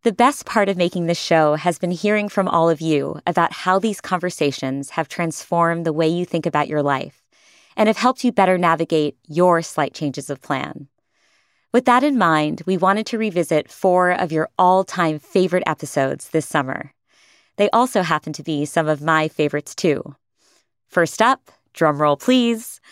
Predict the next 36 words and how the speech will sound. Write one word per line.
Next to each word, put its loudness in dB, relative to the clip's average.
our 2
first 0
ever 2
episode 0
of 0
the -2
show, 0
which -2
features -2
Daryl 4
Davis, 0
a -2
black 0
jazz 0
musician -4
whose -4
life 0
took -4
an 0
unexpected -2
turn -2
after -2
a 0
member 0
of -4
the -8
Ku -4
Klux -6
Klan -2
approached -2
him -4
after -2
one 2
of -2
his -8
concerts. -6